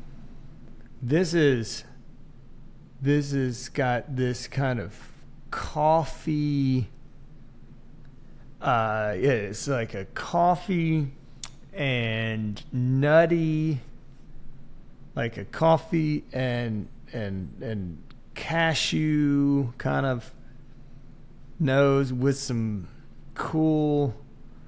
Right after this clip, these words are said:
say cool. It's like coffee, cashews, and, and, like, nutmeg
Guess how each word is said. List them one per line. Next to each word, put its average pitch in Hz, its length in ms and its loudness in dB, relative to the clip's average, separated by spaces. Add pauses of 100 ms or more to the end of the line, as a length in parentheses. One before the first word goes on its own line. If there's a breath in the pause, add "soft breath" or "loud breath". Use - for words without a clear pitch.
(640 loud breath)
say - 240 -10
cool. - 380 -10 (1400)
It's - 100 -14
like 127 120 -4 (400)
coffee, 208 760 2
cashews, 160 1040 2
and, 123 520 -2 (220)
and, 127 220 -2
like, 95 200 -4
nutmeg 98 800 2